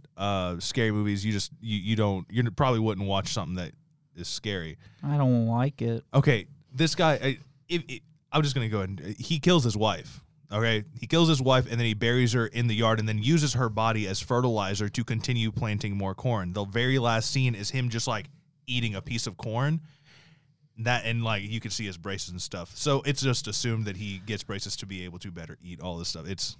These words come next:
Speaker 1: yeah.
Speaker 2: What? Wha-, okay. Little tip for you people out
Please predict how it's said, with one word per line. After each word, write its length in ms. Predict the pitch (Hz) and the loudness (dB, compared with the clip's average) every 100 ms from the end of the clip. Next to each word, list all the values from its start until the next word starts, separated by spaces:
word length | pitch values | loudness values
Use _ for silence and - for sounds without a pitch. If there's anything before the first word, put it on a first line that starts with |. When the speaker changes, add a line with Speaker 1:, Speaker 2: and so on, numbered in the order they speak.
| - _ - | -20 _ -12
Speaker 1:
yeah. 200 | 98 - | -10 -8
Speaker 2:
What? 480 | 370 480 539 523 - - - - | 0 4 4 0 -12 -14 -20 -4
Wha-, 200 | 196 214 | 2 4
okay. 340 | 233 220 143 - - _ _ _ _ _ _ _ _ _ _ | 4 4 2 0 -12 _ _ _ _ _ _ _ _ _ _
Little 200 | 190 160 | 4 4
tip 380 | 127 - 160 - | 6 6 6 6
for 180 | - 113 | 4 8
you 300 | 113 110 110 | 8 8 6
people 380 | - 110 - 123 | 4 2 4 4
out 160 | 110 | 4